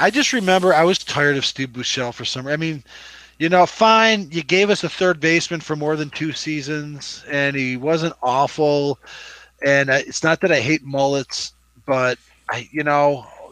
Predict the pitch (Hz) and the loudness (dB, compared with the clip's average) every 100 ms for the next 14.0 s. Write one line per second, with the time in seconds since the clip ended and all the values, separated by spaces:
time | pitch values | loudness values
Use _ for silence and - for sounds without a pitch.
0 | - 151 143 - - 170 - 160 147 147 | -14 -8 -6 -4 0 0 2 2 2 2
1 | 135 - 170 170 180 151 139 127 139 - | -2 -4 -2 2 2 2 -2 -8 -8 -8
2 | 127 113 - 120 110 _ - 113 113 117 | -10 -10 -8 -10 -10 _ -10 -8 -8 -10
3 | 120 120 117 107 - 123 113 117 107 127 | -10 -10 -10 -10 -10 -8 -10 -12 -6 -4
4 | 123 113 120 117 104 101 - - - - | -4 -4 -8 -6 -8 -8 -12 -14 -20 -20
5 | - - 135 127 123 117 - 110 107 110 | -12 -4 -2 0 -2 -2 -6 -6 -4 -4
6 | - 107 95 92 _ - - - - 113 | -8 -8 -8 -8 _ -20 -20 -20 -10 -6
7 | 107 - 127 113 113 107 110 98 87 87 | -6 -6 -6 -4 -4 -4 -6 -8 -10 -12
8 | - - 113 107 101 92 - - - - | -12 -2 0 0 -2 -16 -20 -20 -20 -18
9 | - 123 - - 135 131 113 131 131 - | -10 -6 -2 4 6 6 4 2 2 2
10 | - 170 151 127 113 120 131 127 120 131 | 2 4 4 2 -2 -6 -2 -2 -2 -4
11 | 117 123 - 123 113 135 123 117 123 120 | -4 -6 -6 -10 -10 -8 -8 -8 -8 -6
12 | 120 113 110 113 135 139 - 165 - - | -8 -10 -8 -4 -2 -2 0 0 0 0
13 | 139 - 120 120 127 127 135 123 131 | 0 0 -4 -2 -2 0 0 2 0